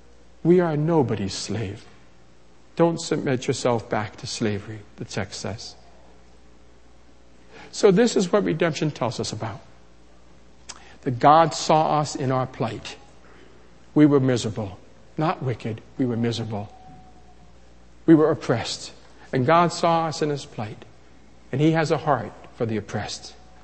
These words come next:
So he sent his Son to free us.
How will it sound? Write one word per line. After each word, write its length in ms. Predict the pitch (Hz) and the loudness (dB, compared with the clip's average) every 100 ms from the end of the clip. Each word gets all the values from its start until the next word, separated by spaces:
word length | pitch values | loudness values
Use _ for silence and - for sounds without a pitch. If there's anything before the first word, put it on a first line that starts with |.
| - - - - - | -20 -20 -20 -20 -12
So 180 | - 185 | 2 4
he 100 | 196 | 4
sent 260 | - 190 | 4 2
his 120 | 202 - | 2 0
Son 340 | - 117 - - - - - - - - - - - - - - - - - - - - | 0 -2 -2 -16 -20 -20 -20 -20 -20 -20 -20 -20 -20 -20 -20 -20 -20 -20 -20 -20 -20 0
to 100 | 147 | 0
free 320 | - 196 127 | 2 4 4
us. 400 | 95 - - - | 2 -8 -12 -14